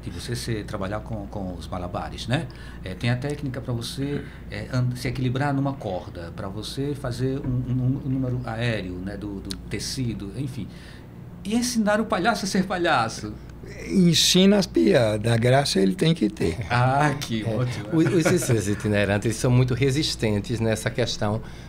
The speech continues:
Speaker 3: da, da aula pro palhaço, né? Muitos, inclusive, dizem, "Palhaço nasce." Tanto que o processo dentro de um circo natural, né, porque nasce dentro de um circo, uma criança nasceu no circo, então ela vai brincando de circo e vai passando por diversas habilidades.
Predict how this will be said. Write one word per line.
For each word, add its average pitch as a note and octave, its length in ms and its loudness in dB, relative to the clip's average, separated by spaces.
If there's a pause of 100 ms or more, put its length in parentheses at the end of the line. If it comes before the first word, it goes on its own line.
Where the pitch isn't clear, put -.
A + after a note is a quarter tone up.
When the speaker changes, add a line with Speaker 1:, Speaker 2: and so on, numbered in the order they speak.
(100)
Speaker 3:
da, B2 360 2
da A#2+ 160 2
aula A2 380 4
pro - 160 -6
palhaço, F2 560 0
né? G#2+ 200 2 (680)
Muitos, C3 280 4
inclusive, B2 360 4
dizem, A#2+ 260 -2
"Palhaço G#2 460 0
nasce." A2 460 -4 (380)
Tanto F#3+ 220 2
que A3+ 80 -2
o G#3+ 40 -2
processo D#3+ 560 0
dentro B2 380 0
de G#2+ 100 -2
um G2+ 60 0
circo B2 360 -2
natural, B2 720 2 (280)
né, A2+ 80 -2
porque - 180 -2
nasce D3+ 320 2
dentro C3+ 320 -2
de C3+ 60 0
um C3 40 2
circo, - 340 -6 (100)
uma F#2+ 200 -4
criança B2 400 0
nasceu C3 320 2
no D#3 80 0
circo, A#2 240 -4
então F3+ 120 0
ela G3 100 4
vai G#3 100 2
brincando E3+ 560 2
de D#3 120 -2
circo B2+ 480 -2 (400)
e F#3+ 80 2
vai E3+ 180 4
passando F#3 340 2
por F#3 120 -4
diversas F3+ 580 2
habilidades. E3 720 2